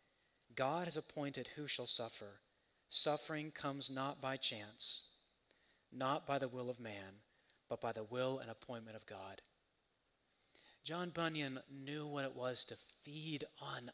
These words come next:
unseen things, to live by faith, even while languishing in the Bedford prison. And he knew, I think to a degree that we, we often fail to grasp, that living as a Christian means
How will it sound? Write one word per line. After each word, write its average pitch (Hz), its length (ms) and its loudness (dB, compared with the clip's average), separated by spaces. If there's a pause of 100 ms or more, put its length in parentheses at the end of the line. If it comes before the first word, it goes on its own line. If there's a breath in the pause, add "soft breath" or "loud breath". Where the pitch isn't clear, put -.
(160)
unseen 175 720 -4
things, 120 420 -4
to 139 100 -4
live 160 280 -2
by 156 220 0
faith, 123 480 -6
even 160 340 -4
while 139 260 0
languishing 123 600 -2
in 117 80 -10
the 113 60 -12
Bedford 123 380 -8
prison. 110 280 -14 (960 loud breath)
And 147 140 -4
he 202 220 -6
knew, 190 280 -2
I 165 60 -4
think 202 220 -6
to 165 100 2
a 143 40 -2
degree 160 400 -2
that 151 240 -4
we, 202 300 -4
we 202 240 -4 (340)
often 175 300 -6 (240)
fail 240 220 2
to 220 80 -6
grasp, 131 460 -6 (1500 soft breath)
that 147 160 -6
living 180 280 2
as 151 80 -2
a 156 60 0
Christian 156 480 -2
means 143 420 0